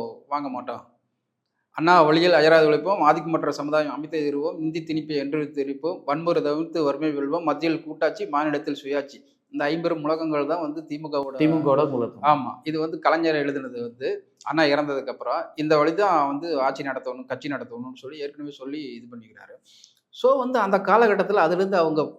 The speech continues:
Speaker 1: பிறளவே மாட்டாங்க, கொள்கை இதுதான். ஆனா வந்து ஏ டி எம் கே பாத்தீங்கன்னா, இப்ப வந்து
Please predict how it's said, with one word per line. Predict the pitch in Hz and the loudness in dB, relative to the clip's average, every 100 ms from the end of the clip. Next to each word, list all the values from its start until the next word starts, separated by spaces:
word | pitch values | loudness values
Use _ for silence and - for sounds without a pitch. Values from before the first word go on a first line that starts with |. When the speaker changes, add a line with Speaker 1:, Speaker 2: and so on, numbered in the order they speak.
| _ | _
Speaker 1:
பிறளவே | 156 170 165 | 0 4 4
மாட்டாங்க, | 143 123 110 107 | 0 -4 -8 -12
கொள்கை | _ 151 170 156 | _ -2 2 0
இதுதான். | 147 143 | 2 0
ஆனா | 151 208 | 0 -2
வந்து | 185 208 180 | -2 0 2
ஏ | 190 | 4
டி | 214 | 2
எம் | 202 | 2
கே | 185 | -2
பாத்தீங்கன்னா, | 156 156 147 143 165 202 - _ _ _ _ _ _ _ | -2 -4 -6 -2 -4 -4 -12 _ _ _ _ _ _ _
இப்ப | 165 180 | 0 4
வந்து | 175 196 | 6 8